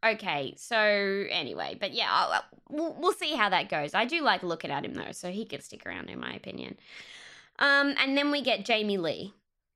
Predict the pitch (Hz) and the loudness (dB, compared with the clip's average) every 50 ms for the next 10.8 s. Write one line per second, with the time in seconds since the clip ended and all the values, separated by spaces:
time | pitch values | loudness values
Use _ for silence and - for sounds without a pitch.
0 | _ _ - 247 240 240 - - 214 196 - - 208 185 170 175 180 - - 180 | _ _ -4 -4 -4 -2 -2 -4 -4 -4 -2 0 2 2 2 0 -4 -2 -2 -2
1 | 160 160 160 160 160 165 196 254 294 - - _ _ _ _ _ _ _ _ _ | -2 -2 -4 -4 -2 -2 -2 -2 -4 -6 -10 _ _ _ _ _ _ _ _ _
2 | _ _ _ _ _ _ - - 202 180 - - - - - _ _ _ _ 220 | _ _ _ _ _ _ -6 -4 -4 -4 -4 -6 -8 -10 -10 _ _ _ _ -16
3 | 214 - 262 254 - - 233 202 190 202 156 165 147 160 - - - - - - | -8 -4 -4 -4 -4 -6 -10 -6 -6 -4 -2 0 -2 -2 -2 -8 -14 -14 -16 -20
4 | _ _ _ - - 190 - - - - - - - - - - - - _ _ | _ _ _ -14 -12 -12 -12 -12 -14 -14 -12 -12 -12 -12 -14 -16 -20 -20 _ _
5 | _ _ - 190 202 208 226 233 240 226 - 214 214 - - - - - - - | _ _ -2 0 0 2 2 0 -2 -2 -2 -6 -6 -6 -8 -16 -16 -16 -12 -8
6 | - 175 165 160 160 156 - - - - - _ - 185 180 175 - - 254 - | -6 -4 -4 -4 -4 -6 -6 -8 -10 -14 -16 _ -8 -8 -8 -6 -6 -6 -8 -6
7 | - - 208 190 190 185 185 185 185 185 180 202 196 - - _ _ - - 165 | -6 -4 -4 -2 -2 0 0 0 0 0 -2 -4 -6 -10 -16 _ _ -10 -8 -8
8 | 160 - - 180 196 208 - - 262 262 262 277 277 262 214 196 185 185 180 185 | -8 -4 -4 -4 -4 -4 -4 -6 -6 -4 -4 -4 -4 -2 0 2 2 2 2 0
9 | 175 175 180 175 165 165 - - 160 165 - - 262 277 - - 381 403 415 415 | -2 -8 -8 -6 -6 -6 -2 -2 -2 -2 -2 -4 -4 -4 -4 -2 0 2 4 4
10 | 381 - - 359 339 330 311 - 277 233 240 254 277 302 - | 2 2 0 -2 -2 -2 0 0 0 2 2 4 2 2 2